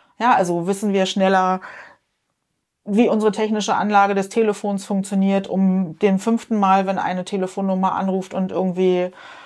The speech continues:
meiner Kollegin an der Information irgendwelche Sachen ins Ohr brüllt, zu sagen, jetzt ist aber mal gut, jetzt sperren wir die und müssen nicht aushalten, jetzt auch noch einen zehnten Anruf von der Person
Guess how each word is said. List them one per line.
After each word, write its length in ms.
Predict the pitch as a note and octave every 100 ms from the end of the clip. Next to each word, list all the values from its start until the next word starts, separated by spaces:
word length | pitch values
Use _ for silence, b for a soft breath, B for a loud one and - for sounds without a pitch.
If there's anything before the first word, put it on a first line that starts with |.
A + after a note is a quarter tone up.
| B B -
meiner 220 | F#3+ F#3
Kollegin 460 | F3+ G3+ F#3+ F#3+ F#3+
an 80 | F#3
der 140 | F3
Information 680 | F#3+ G3 F#3 F#3 - F#3+ F#3+
irgendwelche 1000 | F#3+ F#3+ F#3 F#3 G3 F3+ F3 F3 F3+ D#3
Sachen 380 | F#3 F#3+ F#3 F#3+
ins 180 | F#3 F#3
Ohr 240 | E3 F3
brüllt, 480 | F3 E3+ F3+ F3+ F3
zu 100 | F#3
sagen, 420 | E3+ E3+ E3+ F3
jetzt 180 | E3+ E3+
ist 160 | F3+ -
aber 240 | E3+ F3
mal 160 | E3+ E3
gut, 180 | F3
jetzt 140 | F3 E3
sperren 320 | - E3 E3
wir 120 | D#3
die 140 | D#3 D#3
und 160 | D#3+
müssen 240 | E3+ D#3+ F#3+
nicht 220 | A#3+ -
aushalten, 560 | C3+ D3 D#3+ D3+ D#3
jetzt 200 | D3+ D3+
auch 120 | - D#3
noch 140 | D3+
einen 140 | D#3
zehnten 300 | D3 F#3 -
Anruf 300 | A2 C3 C3+
von 160 | - C#3+
der 100 | A2+
Person 440 | - C#3 A#2+ B2